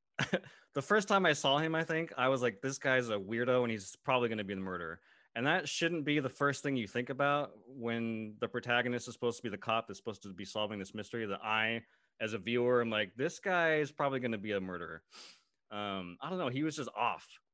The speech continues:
I don't know if you felt the same way, but he felt stiff and monotone. "Hey, hey, Deacon." I don't know. His performance was really rough,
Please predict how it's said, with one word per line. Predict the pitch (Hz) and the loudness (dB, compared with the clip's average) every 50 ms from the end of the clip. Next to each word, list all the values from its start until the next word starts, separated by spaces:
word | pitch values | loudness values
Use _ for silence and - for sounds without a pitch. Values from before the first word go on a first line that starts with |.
| _ _ - | _ _ -4
I | 110 | -4
don't | 127 135 | -2 -2
know | 123 | -4
if | - - | -6 -6
you | 120 113 | -10 -4
felt | - 120 98 | -4 -4 -4
the | 98 - | -4 -6
same | - 98 92 92 | -6 -6 -6 -4
way, | 90 87 85 80 | -6 -6 -6 -6
but | - 85 87 _ _ | -8 -10 -10 _ _
he | _ 117 - | _ -16 -6
felt | - 147 139 - - | 0 0 0 0 -2
stiff | - - - - 127 123 123 120 - - 110 | -8 -8 -6 0 4 4 4 4 2 -4 -6
and | 104 101 | -4 -4
monotone. | 101 107 110 117 120 120 113 - - 120 117 120 123 120 104 87 | -2 0 0 2 2 0 -2 -2 -2 -2 -2 0 -2 -2 -4 -4
"Hey, | 101 110 110 107 104 95 87 _ _ _ _ _ _ _ _ _ _ _ _ _ _ _ _ _ _ | -4 -4 -2 -2 -4 -6 -8 _ _ _ _ _ _ _ _ _ _ _ _ _ _ _ _ _ _
hey, | 101 110 110 104 | -4 -4 -4 -4
Deacon." | 85 - 104 101 98 107 107 104 101 92 _ _ _ _ _ _ - | -6 -8 -10 -10 -8 -8 -8 -8 -8 -12 _ _ _ _ _ _ -6
I | 113 | -4
don't | 113 110 | -4 -2
know. | 104 95 87 80 - _ _ _ _ _ _ | -2 -4 -6 -8 -12 _ _ _ _ _ _
His | 143 127 135 151 | -14 -12 -12 -8
performance | - 156 - - 143 127 120 110 - | -8 -8 0 0 2 2 2 0 -2
was | 107 92 92 | -6 -10 -6
really | 104 104 95 90 | -4 -4 -2 -2
rough, | 90 85 85 | -2 -4 -6